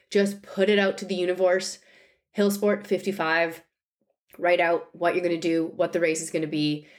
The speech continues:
and we will all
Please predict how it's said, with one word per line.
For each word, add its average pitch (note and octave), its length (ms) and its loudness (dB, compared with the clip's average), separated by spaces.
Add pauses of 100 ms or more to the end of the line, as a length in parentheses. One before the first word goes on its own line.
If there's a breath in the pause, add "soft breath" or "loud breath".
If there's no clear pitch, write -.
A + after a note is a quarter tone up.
(340 loud breath)
and D3+ 560 -4
we E3 580 -4
will D#3+ 460 0
all D#3 520 0